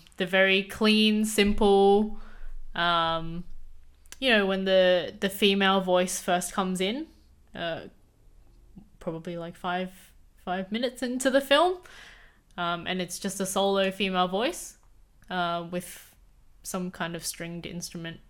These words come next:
just one note. Repeats over and over. Um, and it set-, sets up such a nice kind of somber but tranquil-ish mood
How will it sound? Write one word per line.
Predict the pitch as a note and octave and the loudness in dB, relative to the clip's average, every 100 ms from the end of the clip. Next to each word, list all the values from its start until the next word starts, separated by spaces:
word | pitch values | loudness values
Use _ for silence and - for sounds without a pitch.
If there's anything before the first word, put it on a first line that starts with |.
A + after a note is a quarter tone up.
| A3+ | -20
just | G#3+ F3+ - | -16 -16 -10
one | D#3+ D#3+ D#3+ | -10 -10 -10
note. | D#3 G#2+ - - - - D#3+ - - - - A3 A3 G#3 | -12 -12 -18 -20 -20 -14 -14 -14 -20 -20 -20 -18 -16 -12
Repeats | F3 D#3+ D#3+ - | -12 -10 -12 -8
over | E3 E3 | -10 -8
and | D#3+ | -10
over. | D#3+ E3+ C4 - - - - - - - - _ - | -8 -8 -10 -18 -20 -20 -20 -20 -20 -20 -20 _ -8
Um, | E3 D#3+ D#3 | -6 -6 -6
and | F3+ F3+ | -6 -6
it | - | -6
set-, | - G#3+ G#3+ | 2 2 0
sets | - - B3 A3 - | -14 0 0 2 6
up | G3 - | 6 4
such | A3+ G#3 G#3 | -2 0 -2
a | |
nice | F#3+ F3+ F3 F3 F#3 - - - - - - - - _ - - - - | 0 2 4 2 0 -4 -8 -12 -20 -20 -20 -20 -20 _ -20 -20 -20 -12
kind | - G3 F#3 | -2 0 2
of | F#3 - | 0 -2
somber | - - G3+ F#3 F#3 F#3 F3 E3+ E3 E3 F3+ - _ _ _ _ | -4 -2 2 2 2 4 6 6 2 0 -6 -14 _ _ _ _
but | F3 - - | -4 -4 -8
tranquil-ish | - E3 F3+ F#3+ F3 E3+ E3+ F3 - _ - _ _ _ - F3+ - - - | -4 -4 -4 -4 -4 -4 -6 -12 -20 _ -20 _ _ _ -12 -10 -10 -12 -8
mood | F3+ F3+ G#3 D#4+ F4 | -4 -2 -2 -2 -4